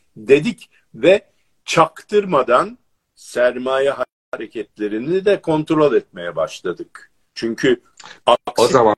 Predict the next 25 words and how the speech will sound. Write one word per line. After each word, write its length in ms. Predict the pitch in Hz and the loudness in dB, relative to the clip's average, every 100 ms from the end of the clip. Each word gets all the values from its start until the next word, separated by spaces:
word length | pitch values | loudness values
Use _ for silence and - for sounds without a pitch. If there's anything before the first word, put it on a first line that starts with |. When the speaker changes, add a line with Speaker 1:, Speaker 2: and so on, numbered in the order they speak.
| - | -2
Speaker 2:
biz 220 | 107 147 | 4 6
Speaker 1:
olmadı. 140 | 156 | 6
Speaker 2:
serbest 600 | - 120 131 135 147 147 | 2 2 4 6 4 4
piyasa 320 | 143 131 127 123 | 4 4 4 2
ekonomisinden 640 | 123 127 127 - 131 151 | 4 4 4 2 2 2
söz 260 | 147 117 110 | 2 2 4
edemeyiz 500 | 107 101 82 71 71 | 4 4 0 -4 -10
bu 40 | |
ülkede. 580 | 67 - 67 69 120 76 | -10 -10 -6 0 0 2
Speaker 1:
Evet. 240 | 123 104 | 2 4
Speaker 2:
Liberal 380 | 101 110 107 101 | 4 4 4 4
Speaker 1:
Çaktırma- 160 | 95 147 | 4 2
Speaker 2:
ekonomiden 420 | - 156 165 113 | 0 -2 2 2
söz 320 | - 98 82 | 2 -2 2
edemeyiz. 680 | 82 76 69 62 - - - | 0 0 -6 -8 -12 -12 -16
Speaker 1:
Çaktırmadan. 840 | - 120 - - 120 98 80 78 82 | -6 -6 -4 -8 -10 -10 -14 -16 -2
Ne 60 | 139 151 _ _ 143 | 0 0 _ _ -2
yapıyoruz? 500 | - 113 123 190 - _ _ _ | 0 -2 -2 -4 -10 _ _ _
Tahvil 460 | - 131 - 147 156 | 0 0 0 -6 -6
sopası 480 | - 120 107 92 95 | -4 -4 -4 -10 -14
kullanıyoruz. 960 | - 95 82 78 73 78 117 135 - _ - - _ 110 | -18 -14 -14 -14 -16 -8 -6 -8 -12 _ -20 -20 _ 2
Yok 200 | 120 120 | 4 4
efendim, 540 | 107 117 120 120 113 _ _ _ 113 127 135 135 131 | 4 2 4 0 0 _ _ _ -6 -2 0 0 2
makro 440 | 139 151 - 131 135 | 2 0 4 4 4
ihtiya-, 580 | 127 - - 123 127 | 0 -12 0 2 2